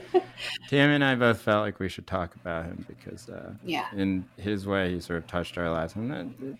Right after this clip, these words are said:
Speaker 2: the, the alarming thing is that it was, you know, both of us didn't really, inter-, like, it's not like we had long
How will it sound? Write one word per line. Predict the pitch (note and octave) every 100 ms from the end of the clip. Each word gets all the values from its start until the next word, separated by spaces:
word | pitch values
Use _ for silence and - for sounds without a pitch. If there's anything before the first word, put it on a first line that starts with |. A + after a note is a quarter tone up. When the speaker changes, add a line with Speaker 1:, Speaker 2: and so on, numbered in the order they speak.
| -
Speaker 2:
the, | C#3 C3+ C3 C#3 C3+
the | C#3+ C#3 C#3 - - - _ - - - - -
alarming | B2+ D#3+ F3 D3
thing | D3
is | C#3+ A#2+
that | B2+
it | B2+
was, | B2+ A2 - -
you | C3
know, | B2
both | A2 D#3+
of | G3+
us | C#3+ -
didn't | B2 C3
really, | C3 C3+ B2+
inter-, | B2 -
like, | B2+ B2+
it's | B2 -
not | F3+
like | C#3
we | A2+
had | G2+ A#2+ G2+
long | F#2+ G2 A#2 A2+ G#2+